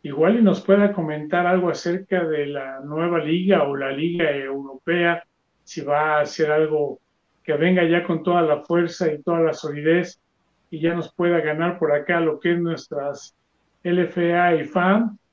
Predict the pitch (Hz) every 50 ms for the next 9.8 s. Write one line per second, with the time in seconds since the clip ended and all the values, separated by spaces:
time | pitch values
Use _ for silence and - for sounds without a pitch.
0 | _ _ _ _ _ - 165 156 160 _ _ _ _ _ - 185 180 180 202 202
1 | 277 285 285 269 233 226 247 254 254 247 - _ _ _ _ _ _ _ _ _
2 | _ - - 254 254 247 226 208 320 320 370 392 - _ _ _ _ _ _ _
3 | _ _ _ _ _ _ _ _ - 165 165 165 165 165 165 165 165 202 208 190
4 | 208 226 240 269 302 381 - - - 214 185 175 165 160 190 - - _ _ -
5 | - 185 185 185 196 190 208 247 254 240 226 190 180 180 175 175 202 233 285 311
6 | 294 226 208 214 233 - - 247 214 196 196 190 185 - 185 175 180 185 185 214
7 | 220 226 226 220 208 202 - _ _ _ _ _ _ _ _ _ _ _ _ _
8 | - - 196 202 202 226 226 196 190 202 175 170 175 170 - - 240 208 - 202
9 | 190 185 202 233 302 320 - - - 208 - - - - -